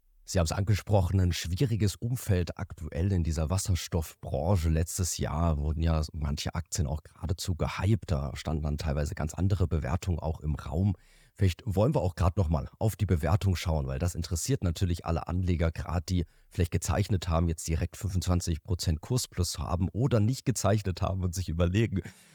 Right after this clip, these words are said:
„Na, ich schaue mir diese Aktie an, wie kann ich das einordnen?“ Also eine Marktkapitalisierung von drei Komma zwei Milliarden Euro. Wir können noch mal die Folie aus dem letzten Video einblenden. Wir hatten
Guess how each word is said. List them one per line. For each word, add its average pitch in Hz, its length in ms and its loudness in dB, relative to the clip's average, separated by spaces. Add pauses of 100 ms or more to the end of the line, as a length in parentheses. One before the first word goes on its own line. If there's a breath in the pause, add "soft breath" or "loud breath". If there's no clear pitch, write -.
„Na, - 160 0
ich 98 120 0
schaue 95 120 4
mir 98 120 2
diese 92 200 -2
Aktie 92 320 -2
an, 98 240 2
wie 82 100 0
kann 98 200 2
ich 98 100 2
das 85 160 -2
einordnen?“ 82 720 0
Also 82 160 -2
eine 82 100 2
Marktkapitalisierung 90 1080 0 (320 soft breath)
von 87 200 2
drei 78 260 2
Komma 92 340 2
zwei - 460 0
Milliarden 80 480 2
Euro. 85 460 2
Wir 78 80 0
können 87 160 4
noch 80 120 2
mal 80 140 2
die 76 80 -2
Folie 87 400 0
aus 73 80 -2
dem 76 140 0
letzten 85 320 0
Video 78 260 0
einblenden. 82 640 0
Wir 76 120 2
hatten 76 240 -2